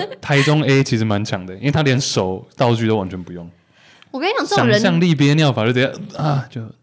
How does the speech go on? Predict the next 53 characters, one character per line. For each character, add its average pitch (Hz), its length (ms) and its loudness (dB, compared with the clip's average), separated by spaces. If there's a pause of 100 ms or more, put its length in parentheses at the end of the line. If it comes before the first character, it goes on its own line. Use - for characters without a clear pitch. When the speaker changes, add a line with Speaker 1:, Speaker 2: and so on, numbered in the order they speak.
Speaker 2:
这 381 100 0
种 277 120 2
人 202 160 0
就 269 80 -6
是 285 140 -8
那 277 140 -6
个 226 120 -4
啊， 202 160 -2
大 220 160 -2
家 226 60 0
会 233 140 -2
最 208 280 -2
那 180 140 -4
个 87 500 -10 (680)
Speaker 1:
羡 - 220 2
慕。 123 160 2
Speaker 2:
对， 196 280 0
对， - 20 0
对， 180 340 2
对， 170 120 0
对， - 20 0
因 233 60 0
为 330 80 2
还 302 160 2
有 277 80 2
一 294 40 0
种 240 200 -6
人 165 120 -8
是 220 140 -6
运 226 220 -4
动 202 180 -2
就 175 100 -8
可 - 200 -12
以， 98 120 -14 (220)
所 - 140 -8
以 - 20 -2
他 247 100 -2
就 247 80 -6
会 254 80 -2
很 254 160 -8
常 175 240 -14
去 - 120 -14
运 165 220 -12
动。 151 220 -16 (220)
Speaker 1:
你 123 80 -12
说 147 140 0
在 165 120 2 (220)
举 107 260 -2
重 123 300 0
本 95 180 -4
身 107 220 -2
就 110 100 0
会 107 240 0